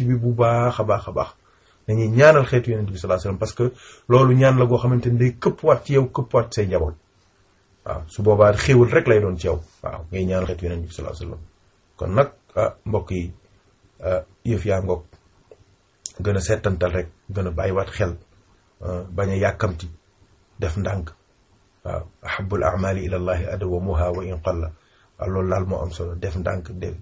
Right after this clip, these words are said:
teey, te mu sell, même bu dee lu tuuti la, te mu sell, baax na. Yonent nee na sallallahu alayhi wa sallam, mu ne nit ñëpp alku nañu, ba mu des ñi xam. Waaw, ñi am xam-xam.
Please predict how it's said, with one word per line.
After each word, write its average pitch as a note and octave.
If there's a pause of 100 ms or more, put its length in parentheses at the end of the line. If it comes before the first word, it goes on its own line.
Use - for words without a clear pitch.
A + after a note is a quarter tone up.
teey, F#2 (640)
te -
mu F#2
sell, F2 (200)
même G#2
bu G#2
dee G2
lu F#2+
tuuti G#2
la, E2 (180)
te -
mu G2+
sell, F2 (260)
baax A#2
na. A#2+ (360)
Yonent G2+
nee G2
na G2
sallallahu F#2+
alayhi G2
wa -
sallam, A2 (500)
mu A#2
ne A2
nit B2
ñëpp F3
alku G#2
nañu, E2+ (140)
ba B2+
mu B2+
des F#2
ñi F2+
xam. E2 (960)
Waaw, - (300)
ñi G#2
am E2+
xam-xam. E2